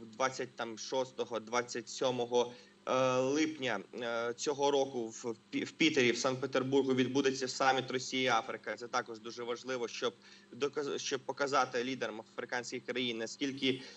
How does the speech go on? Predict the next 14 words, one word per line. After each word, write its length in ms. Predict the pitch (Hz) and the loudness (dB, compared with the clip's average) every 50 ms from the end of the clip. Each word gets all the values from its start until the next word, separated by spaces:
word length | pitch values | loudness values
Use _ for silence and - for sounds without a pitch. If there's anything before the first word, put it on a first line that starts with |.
| - - - | -18 -8 -2
неправильною 760 | 127 139 135 139 147 151 143 135 123 117 110 107 98 101 101 | 0 0 2 4 4 6 6 6 4 0 -2 -6 -8 -8 -8
є, 440 | 104 123 127 123 110 104 78 73 90 | -8 -4 -2 -2 -2 -2 -4 -6 -10
наприклад, 420 | 104 107 - - 120 117 - 110 - - | -12 -14 -10 -10 -10 -8 -8 -10 -8 -4
прихильність 600 | - 123 117 - - 139 139 127 120 110 - - | -4 -4 -4 -4 -6 -6 -6 -6 -6 -8 -8 -6
чи 140 | - 123 113 | -6 -6 -6
зв'язки 380 | 104 110 117 - - - 127 | -4 -4 -6 -6 -4 -4 -2
з 40 | 110 | -2
Російською 480 | 117 117 - - 120 113 - - 113 110 | -2 -4 -2 -2 -4 -4 -2 -2 -4 0
Федерацією. 680 | - 117 113 117 110 101 90 82 - - 92 90 85 - _ - - - - - _ _ _ _ _ | 0 2 4 6 6 6 4 2 0 -4 -6 -6 -6 -8 _ -20 -20 -20 -20 -20 _ _ _ _ _
Е, 220 | - 123 135 - - - | 2 4 4 4 2 0
і 480 | 165 170 180 175 165 156 151 147 147 | 0 0 0 0 0 0 2 2 2
ми 160 | 139 143 156 | 2 0 -2
знаємо, 500 | 151 139 156 160 151 143 139 135 131 123 | -2 0 2 2 2 2 0 -2 -4 -6
що 500 | 120 - - - - 143 135 131 113 - | -8 -8 -10 -6 0 2 2 2 2 0